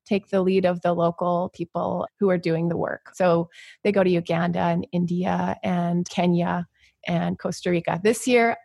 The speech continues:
of course, unfortunately, all their placements were canceled for summer due to covid nineteen.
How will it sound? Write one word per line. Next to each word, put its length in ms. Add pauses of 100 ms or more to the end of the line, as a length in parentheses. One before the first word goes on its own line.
(140)
of 200
course, 440
unfortunately, 880
all 140
their 140
placements 500
were 80
canceled 480
for 140
summer 420
due 160
to 100
covid 380
nineteen. 560